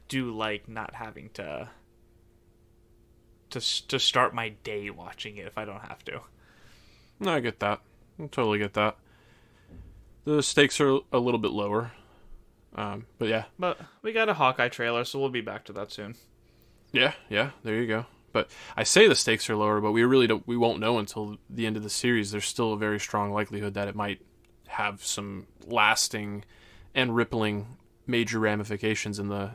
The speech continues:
Speaker 2: the M C U proper. I did wanna bring up a, a couple of other things. Uh, you know, here on Animation Deliberation, we've covered a few series at this point in time, but Darcy had a, uh,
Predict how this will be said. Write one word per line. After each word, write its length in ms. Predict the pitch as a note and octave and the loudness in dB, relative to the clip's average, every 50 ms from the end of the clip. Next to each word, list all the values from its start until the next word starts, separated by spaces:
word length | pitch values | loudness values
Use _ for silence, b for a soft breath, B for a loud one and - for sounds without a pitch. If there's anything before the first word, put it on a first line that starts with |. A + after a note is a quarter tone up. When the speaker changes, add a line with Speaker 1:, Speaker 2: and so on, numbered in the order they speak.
| - | -10
Speaker 2:
the 160 | - A2+ G#2+ | -8 -6 -4
M 100 | G#2 G#2 | -4 -4
C 160 | - - - G#2 | -6 -6 -6 -6
U 80 | G2+ | -6
proper. 540 | G2 - A2 G#2+ A2+ A2+ - G2+ G2 G2+ - - b b b b b b b b b b b b b b b b b b - - - - | -4 2 4 4 6 4 4 0 -4 -4 -6 -8 b b b b b b b b b b b b b b b b b b -18 -18 -2 2
I 100 | - C3+ | 4 4
did 120 | D3 G3+ G#3+ | 6 6 6
wanna 160 | A3 G3 C#3+ | 6 4 4
bring 160 | D3+ E3 D#3 | 4 4 2
up 140 | D3 - B2+ | 2 2 2
a, 100 | A2+ A2 - | 2 2 0
a 100 | - - | -2 -2
couple 360 | - - C3 - - B2+ A#2 | 0 0 0 0 2 2 4
of 80 | G#2+ | 6
other 220 | G#2+ G#2+ G#2+ G#2+ G2+ | 6 6 6 4 2
things. 640 | - - G#2 G#2 G2+ G#2 G#2 G#2+ G#2 - - - - | -2 -4 -4 -4 -4 -4 -4 -4 -6 -6 -10 -10 -6
Uh, 300 | - G#2 G#2+ G#2 G2+ G2+ G2 - _ _ _ _ - _ _ _ _ _ _ _ _ _ | -4 -2 -2 0 -2 -2 -4 -8 _ _ _ _ -20 _ _ _ _ _ _ _ _ _
you 120 | B2+ B2 | -2 0
know, 260 | A2+ A2 G#2+ G#2+ G#2+ - - | 2 2 2 0 -2 -4 -10
here 320 | - - - C#3 C3+ C3+ A#2+ | -10 -2 2 4 6 8 8
on 100 | A2+ A2 | 6 6
Animation 480 | A2 A2+ A2 G#2+ A2 G#2+ - - A#2 | 6 4 6 4 4 2 2 0 -2
Deliberation, 720 | G#2 G#2 G#2 G#2 G2+ G2+ G#2 G#2 G2+ G2+ G2 - - G#2 | -2 0 0 0 0 2 2 2 2 0 -2 -2 -4 -4
we've 280 | G#2 G#2 G#2 G2 - - b b b b b b b b b b | -4 -4 -4 -4 -6 -10 b b b b b b b b b b
covered 300 | - - C3 A#2+ A#2+ A#2 | 0 2 4 4 6 4
a 60 | G#2+ | 2
few 500 | - - - F3 F#3 F#3+ D#3+ C3+ B2 G#2 - - _ _ | 0 0 0 2 4 6 6 6 6 4 2 -4 _ _
series 460 | - - - - B2+ B2 A#2 A2 G2+ G#2+ | -8 -8 -4 -2 0 2 2 2 2 0
at 80 | G2 | -2
this 160 | - G2+ - | -4 -8 -10
point 200 | - - A2 F2+ | -6 -6 -4 -4
in 60 | - G#2 | -6 -4
time, 300 | - A2 G#2+ G#2 G2+ G2+ | -4 -4 -4 -4 -4 -4
but 180 | G#2+ G2+ - b b b b b b b b _ | -4 -4 -4 b b b b b b b b _
Darcy 420 | - A#2 B2+ B2+ - - - B2+ A#2+ | 4 4 4 4 4 2 0 0 2
had 220 | A2+ A#2 A2 G#2+ | 4 4 4 4
a, 180 | G#2+ G#2+ G#2 G#2 | 4 2 2 0
uh, 300 | G#2 G2+ G2+ G2+ G2+ | 0 -2 -4 -4 -4